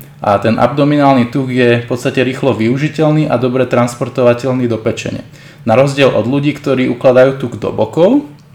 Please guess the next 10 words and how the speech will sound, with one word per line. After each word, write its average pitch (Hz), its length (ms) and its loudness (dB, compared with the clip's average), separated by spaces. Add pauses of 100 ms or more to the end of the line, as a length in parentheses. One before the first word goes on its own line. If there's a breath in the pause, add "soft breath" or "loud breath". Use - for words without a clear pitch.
(380)
tak - 200 0
toto 147 240 0
ukladanie 139 520 4
sa 143 200 -2
deje 131 280 0
len 127 400 0 (480 loud breath)
pokiaľ 131 480 2
je - 40 -2
aj 123 140 4
vysoký 151 420 -2